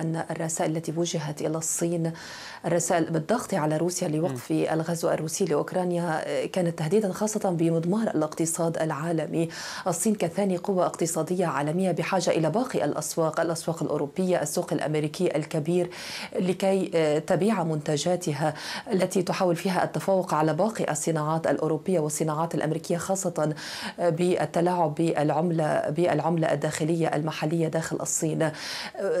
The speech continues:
Speaker 1: الضغط كثيرا فيما يتعلق ب-، بالصناعة. حاول الدول، الدول الأوروبية المتواجدين بمجموعة السبع، خاصة فرنسا والولايات المتحدة إلى جانب بريطانيا،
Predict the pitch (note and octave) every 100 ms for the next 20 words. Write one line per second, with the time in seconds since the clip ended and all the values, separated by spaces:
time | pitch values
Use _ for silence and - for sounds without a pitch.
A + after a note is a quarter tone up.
0 | E3 - F3 - E3 G#3+ A#3 A3+ F#3+ F#3
1 | A3 A#3+ G3+ E3 - E3+ D#3 D3+ D3+ D#3
2 | F3 D#3+ - - D3 D#3+ D3+ - - -
3 | - E3+ D3+ D#3 - F#3 D#3 D#3+ G3+ F3+
4 | F#3+ F#3 F3+ E3 D3 D3 E3 D#3+ D3+ D3
5 | D3 E3+ D#3 D3+ D#3 D3+ - F3 E3+ D#3+
6 | - D3+ D#3 E3 D#3+ D#3 D#3+ D#3+ A3 D#3+
7 | D3+ D3 D3 D#3+ E3+ D3 D3 D3+ E3+ D#3+
8 | D3 F3+ F3 E3 D3 - D#3 F#3 F#3 E3+
9 | D3+ - - - - G#3 G#3+ D#3+ D#3+ D#3+
10 | E3+ E3+ D3+ D#3 F#3 F3+ D#3+ D#3 D#3+ D3
11 | F#3+ G3 D#3 D3 D3+ D3+ E3+ D3+ D3+